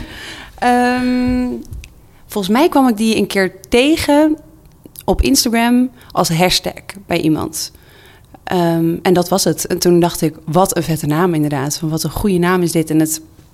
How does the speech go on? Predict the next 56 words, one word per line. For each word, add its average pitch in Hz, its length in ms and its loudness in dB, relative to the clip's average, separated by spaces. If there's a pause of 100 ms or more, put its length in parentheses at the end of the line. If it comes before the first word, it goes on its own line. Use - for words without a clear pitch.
(480)
omvatte 180 460 0
toen 233 200 0
heel 175 260 2
erg 160 160 -4
waar 160 100 -2
ik 147 80 -6
toen 180 220 -4
was 170 220 -4
in - 80 -6
mijn 165 120 0
leven. 220 440 0 (460)
Ik 180 100 -12
voelde 208 220 2
me 175 100 2
ook 165 140 2
gewoon 160 180 0
echt - 300 -4 (140)
een 160 160 0
wild 165 260 2
child, 151 420 -4
maar 156 360 -2
ik 156 120 -8
wilde 160 180 -2
het 160 80 -6
wel 156 180 0
professioneel 156 640 -4
aanpakken. 190 460 -4
En 170 80 -4
ik 156 80 -6
heb 156 180 -8
denk 160 200 -2
ik 160 100 -10
altijd 160 280 -2
die, 147 200 -2 (460)
die 180 100 -2
fifty 190 280 -2
fifty 208 280 -2
kant 180 200 0
gehad. 170 200 0
Dat - 160 -8
zie 180 100 0
je 160 60 4
natuurlijk 156 280 0
ook 160 100 -2
in 147 60 -8
de 156 140 0
naam 147 160 -2
van 151 120 -4
Moderne 151 320 -2
Hippies. 185 440 -2
Het - 120 -16
was 156 180 -6
altijd 160 340 -2
een 170 60 -4
beetje 165 380 -2 (560)
zowel 196 600 2